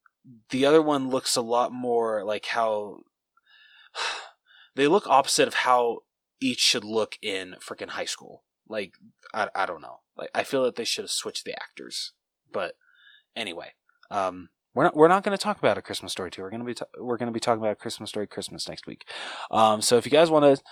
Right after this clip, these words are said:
check that movie out before, uh, we break it down, um, you can find it right now on H B O Max. It's an H B O Max original. Um, so until then,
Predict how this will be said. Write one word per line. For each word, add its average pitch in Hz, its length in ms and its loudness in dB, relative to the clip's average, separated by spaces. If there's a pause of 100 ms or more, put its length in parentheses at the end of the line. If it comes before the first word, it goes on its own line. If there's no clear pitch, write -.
(140)
check 160 220 8
that 156 100 10
movie 156 260 12
out 147 200 12
before, 123 420 8
uh, 117 240 10
we 113 160 2
break 117 340 4
it 113 100 0
down, 120 420 6
um, 104 320 2
you 104 100 -6
can 107 140 -10
find 107 240 0
it 95 60 -2
right 98 240 2
now 107 180 -4
on 104 80 -6
H 95 180 -8
B 113 100 -2
O 104 80 4
Max. 98 360 -4
It's 101 180 -2
an 95 120 -6
H 101 220 -6
B 104 80 -2
O 98 60 -2
Max 92 300 -6
original. 104 500 -4 (640)
Um, 101 340 -4
so 107 760 2 (400)
until 131 460 4
then, 175 520 6